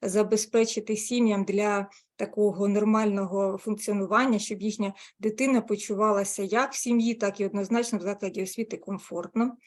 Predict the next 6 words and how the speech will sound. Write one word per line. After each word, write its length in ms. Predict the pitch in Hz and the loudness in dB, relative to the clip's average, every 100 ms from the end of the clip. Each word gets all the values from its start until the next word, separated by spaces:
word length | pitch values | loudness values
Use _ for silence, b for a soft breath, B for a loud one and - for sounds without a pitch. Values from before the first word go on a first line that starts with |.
| B B B B | B B B B
Їх 320 | 196 262 330 - | -2 0 0 0
адаптації 840 | 233 214 240 240 277 330 330 233 202 | 0 2 0 0 2 2 2 -2 0
до 140 | 233 | 2
умов 340 | 233 254 311 | 4 2 0
соціального 500 | - 220 240 233 208 | -4 -4 0 2 0
середовища 760 | 202 214 202 190 196 240 - | -2 -4 -4 -2 0 0 -2